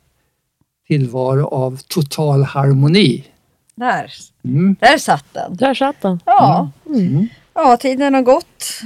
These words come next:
Speaker 2: Eh, spännande samtal, eh, verkligen.
Speaker 3: Mm.
Speaker 2: Sätter igång alla möjliga tankar.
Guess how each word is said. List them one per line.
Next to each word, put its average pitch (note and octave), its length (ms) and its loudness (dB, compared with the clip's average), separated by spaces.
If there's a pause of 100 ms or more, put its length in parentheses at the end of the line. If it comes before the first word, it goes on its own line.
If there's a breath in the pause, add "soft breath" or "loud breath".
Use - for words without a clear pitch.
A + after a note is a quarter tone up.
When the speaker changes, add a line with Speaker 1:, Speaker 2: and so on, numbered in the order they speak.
(160)
Speaker 2:
Eh, A#3 540 2
spännande C4+ 580 2
samtal, B3+ 720 0
eh, B3 280 -2 (760 loud breath)
verkligen. B3+ 680 -6 (160)
Speaker 3:
Mm. G#3+ 220 2
Speaker 2:
Sätter F4+ 240 0
igång A#3+ 400 4
alla G#3+ 180 4
möjliga A3+ 340 2
tankar. G3 500 -2